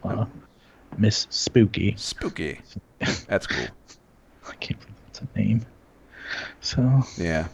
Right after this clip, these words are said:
Speaker 2: I'm still hung up on, uh, Skyrim. Been playing that way too much. I'm just, at this point, it's, it's like a, it's a speed run. I'm just trying to knock out quests and kinda get through it there. But I did find a game called Wargroove.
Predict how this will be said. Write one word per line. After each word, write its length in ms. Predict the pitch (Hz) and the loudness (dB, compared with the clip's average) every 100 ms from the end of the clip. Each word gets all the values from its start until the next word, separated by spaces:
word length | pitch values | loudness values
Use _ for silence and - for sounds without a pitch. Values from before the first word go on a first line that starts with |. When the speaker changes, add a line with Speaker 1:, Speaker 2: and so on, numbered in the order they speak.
| - | -2
Speaker 2:
I'm 120 | 117 | -2
still 240 | - 123 | 4 6
hung 200 | 113 110 | 6 8
up 180 | 104 - | 6 8
on, 280 | 92 90 87 | 6 6 6
uh, 340 | 82 78 76 | 6 6 4
Skyrim. 760 | 71 - 98 95 92 92 90 - | 2 2 6 6 6 2 -2 -8
Been 100 | 78 | -8
playing 240 | - 85 | -2 0
that 320 | 85 80 - | 4 4 2
way 120 | 90 82 | -2 -2
too 140 | - | -2
much. 320 | 78 71 - | -2 -2 -2
I'm 80 | 73 | -6
just, 260 | 73 - - - - - - | -6 -6 -12 -18 -20 -4 4
at 140 | 165 | 6
this 160 | 180 - | 6 4
point, 240 | 156 127 | 6 8
it's, 160 | 117 - | 6 2
it's 220 | 113 - | -2 6
like 180 | 113 104 | 6 8
a, 240 | 95 110 | 4 4
it's 120 | 123 | 0
a 60 | 139 | 0
speed 360 | - 113 98 80 | 0 2 2 2
run. 180 | 85 | 2
I'm 100 | 87 | 2
just 140 | 98 - | 2 2
trying 160 | 101 | 4
to 60 | 87 | 6
knock 260 | 85 82 - | 4 4 2
out 160 | 69 | 0
quests 380 | - 80 73 - | 2 2 2 -2
and 160 | 69 67 - - - - - - - | -6 -8 -10 -20 -20 -20 -20 -20 -8
kinda 160 | 62 69 | -6 -4
get 160 | 67 | -6
through 200 | - 71 | -6 -8
it 100 | 65 | -4
there. 280 | 67 67 - - - - - - | 0 0 -2 -10 -20 -20 -20 -18
But 100 | 104 | -2
I 80 | 101 | 0
did 200 | 101 147 | 4 2
find 220 | - 151 | 6 6
a 40 | 131 | 6
game 260 | 113 127 117 | 6 6 6
called 240 | 120 107 | 6 4
Wargroove. 1160 | 87 90 104 127 131 135 135 143 165 202 - | 4 6 8 10 8 4 6 6 4 0 -8